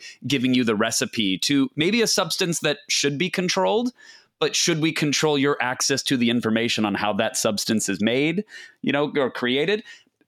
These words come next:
I, I, I like that there is this potential, uh, entrant into the L L M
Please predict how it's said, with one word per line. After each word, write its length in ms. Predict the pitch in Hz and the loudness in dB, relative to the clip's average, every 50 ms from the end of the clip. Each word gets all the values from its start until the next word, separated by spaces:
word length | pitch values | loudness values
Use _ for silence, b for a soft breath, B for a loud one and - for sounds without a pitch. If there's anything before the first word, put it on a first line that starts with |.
| - - - | -12 -6 -6
I, 80 | - - - - | -6 -6 -4 -4
I, 200 | 127 139 139 - - | -2 -2 -2 0 0
I 120 | 135 135 135 | 0 0 0
like 480 | 123 127 127 135 139 131 - - - - | 0 0 0 0 -2 -4 -8 -12 -14 -6
that 200 | - 123 127 113 - | -4 -2 -2 -2 -2
there 300 | 120 110 123 117 117 120 | -2 0 2 2 2 2
is 500 | - 117 110 110 107 101 - - - - | 2 2 2 2 0 0 -2 -4 -4 -6
this 280 | - 113 120 117 - - | -4 -2 -2 -2 -2 -4
potential, 760 | - - 117 - - 117 110 104 - - 113 107 104 101 - B B B B B | -4 -4 -4 -2 -2 -2 -2 0 0 0 2 2 0 -2 -4 B B B B B
uh, 140 | 107 104 101 - | -2 -2 0 0
entrant 460 | 123 127 127 117 - 120 110 101 92 - | 0 0 0 0 0 0 0 -2 -2 -2
into 300 | 123 123 117 107 - 120 | 0 0 0 2 0 0
the 180 | 107 113 113 - | 2 0 0 0
L 160 | 107 104 107 | 0 0 2
L 160 | 107 104 107 | 2 2 0
M 160 | 107 104 107 | 0 0 -2